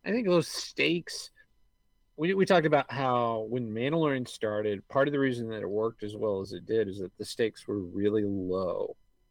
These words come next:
And they've just sort of been building and building and building and building. And now the future of an entire society, basically,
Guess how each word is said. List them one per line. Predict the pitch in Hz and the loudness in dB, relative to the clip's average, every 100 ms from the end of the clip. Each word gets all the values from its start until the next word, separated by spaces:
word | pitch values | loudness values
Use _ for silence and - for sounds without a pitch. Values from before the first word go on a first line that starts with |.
| _ _ _ _ _ - | _ _ _ _ _ -6
And | 107 107 110 107 104 107 | -4 -4 -4 -4 -4 -2
they've | 107 | -2
just | 110 107 - | -2 -6 -2
sort | 113 107 | 0 0
of | 101 | 0
been | 101 95 | -2 0
building | 101 95 90 92 90 87 _ _ _ - | 0 0 -2 -4 -6 -8 _ _ _ -12
and | 98 92 | -10 -4
building | 92 92 90 90 87 - _ - | -2 -2 -4 -6 -8 -16 _ -12
and | 95 | -8
building | 95 92 92 92 90 87 - | -2 -2 0 -2 -4 -6 -6
and | 98 | -6
building. | 92 95 95 98 92 - | 0 2 2 -2 -4 -8
And | 107 107 | -4 2
now | 117 139 156 143 _ _ _ | 4 6 6 6 _ _ _
the | 117 | -2
future | - - 147 185 - 196 180 - | -2 -2 2 2 6 8 8 6
of | 127 | 2
an | 123 | 4
entire | 120 117 131 127 117 113 | 0 0 4 4 4 0
society, | - 98 - 120 214 120 95 85 85 87 _ _ _ _ _ _ _ _ _ _ - | -6 -12 -4 2 6 6 4 0 -6 -10 _ _ _ _ _ _ _ _ _ _ -6
basically, | 95 92 - 80 - 82 92 131 | -4 -4 -8 -10 -6 -4 -2 -4